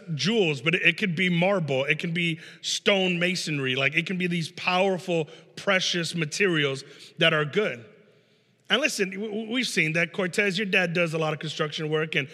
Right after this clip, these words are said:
I know some of you boys have been out there working with him. There's a cheap way to build something, and there's a good way to build something. The cheap way will get it done, but it won't last, and in a few years, you're gonna have to fix that anyway.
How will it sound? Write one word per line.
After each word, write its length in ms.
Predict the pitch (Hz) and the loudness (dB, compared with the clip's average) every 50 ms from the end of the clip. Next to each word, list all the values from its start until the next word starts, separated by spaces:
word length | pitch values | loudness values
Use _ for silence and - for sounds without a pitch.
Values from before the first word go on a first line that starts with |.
| - - - | -16 -6 -2
I 80 | 143 | 0
know 120 | 156 175 160 | 0 0 0
some 180 | - - 170 | 0 -2 0
of 60 | 165 165 | 0 0
you 100 | 160 151 | 0 0
boys 280 | 143 151 151 151 143 | 0 2 0 0 0
have 100 | 151 143 | -2 -2
been 120 | 147 147 147 | -2 0 0
out 160 | 147 147 143 | 0 -2 -2
there 120 | 151 143 | -2 -2
working 320 | 139 143 143 147 143 151 147 | 0 0 -2 -2 -2 -2 -4
with 160 | 147 147 - | -4 -2 -4
him. 240 | 147 147 147 147 - - - - - _ _ _ _ _ | -6 -6 -6 -8 -10 -14 -20 -20 -20 _ _ _ _ _
There's 180 | 185 196 190 165 | 4 4 4 4
a 80 | 175 | 0
cheap 340 | 156 - - 214 208 185 160 | 0 2 2 2 2 0 0
way 160 | 202 202 202 | 0 2 2
to 80 | 196 190 | 2 2
build 300 | 160 151 196 208 208 196 | 0 2 2 0 0 0
something, 480 | - 220 208 208 - - 226 220 220 214 - - - - - _ _ _ _ _ _ _ _ _ | -2 -4 -4 -4 -4 -6 -6 -6 -6 -8 -10 -18 -20 -20 -20 _ _ _ _ _ _ _ _ _
and 160 | 165 160 160 | 0 2 2
there's 140 | 160 165 147 | 2 2 2
a 40 | 170 | 0
good 220 | 151 135 190 190 | 2 2 2 2
way 160 | 160 147 135 | 4 4 2
to 80 | 127 127 | 2 2
build 300 | 117 113 123 120 113 - | -2 -2 -2 -2 -2 -4
something. 420 | - 131 117 117 - - 113 107 101 _ _ _ _ _ _ _ _ _ _ | -8 -8 -8 -8 -12 -14 -14 -14 -16 _ _ _ _ _ _ _ _ _ _
The 80 | 160 170 | 6 6
cheap 320 | 156 - 285 285 226 - | 8 6 6 4 4 4
way 120 | 269 254 220 | 4 4 6
will 140 | 196 180 | 6 4
get 220 | 170 147 165 180 156 | 2 4 4 4 4
it 160 | 147 135 127 | 4 2 2
done, 220 | 185 196 165 147 | 0 2 2 0
but 100 | 143 139 | 2 2
it 60 | 143 151 | 2 2
won't 180 | 175 151 131 123 | 2 0 2 2
last, 440 | 123 123 123 131 139 - - - | 2 2 2 0 -4 -10 -10 -6
and 100 | 156 143 | -4 -2
in 100 | 135 131 | -2 -2
a 60 | 131 123 | -4 -6
few 180 | - - 147 | -4 -2 -2
years, 320 | 143 131 131 135 139 139 135 | 0 2 2 2 2 0 -2
you're 60 | 135 | -4
gonna 140 | 131 131 131 | -4 -4 -4
have 140 | 131 123 | -4 -6
to 80 | - 131 | -6 -10
fix 260 | - - 131 - - | -8 -8 -8 -8 -4
that 180 | - 127 123 123 | -2 -2 -2 -2
anyway. 340 | 120 120 117 117 120 127 | -2 -4 -6 -6 -8 -8